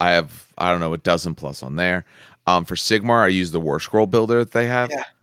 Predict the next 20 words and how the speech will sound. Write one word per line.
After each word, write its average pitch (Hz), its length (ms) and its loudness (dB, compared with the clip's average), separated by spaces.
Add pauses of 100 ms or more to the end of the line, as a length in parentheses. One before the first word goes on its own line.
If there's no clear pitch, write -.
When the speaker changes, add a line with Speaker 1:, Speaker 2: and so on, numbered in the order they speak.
Speaker 1:
So 87 960 0 (720)
I, 80 200 2 (560)
I 82 180 2
don't 82 160 -4
know, 76 160 -2
a 71 60 -8
couple 87 300 -4
dozen 82 320 0
on 73 180 -4
there. 95 320 2 (360)
Battlescribe, 160 840 2
I 107 160 4
will 110 220 0
use, 104 360 -4 (100)
usually 139 380 -2
not 202 200 -2
to 120 80 -2
build 85 320 0
the 104 100 0
list, 120 360 -2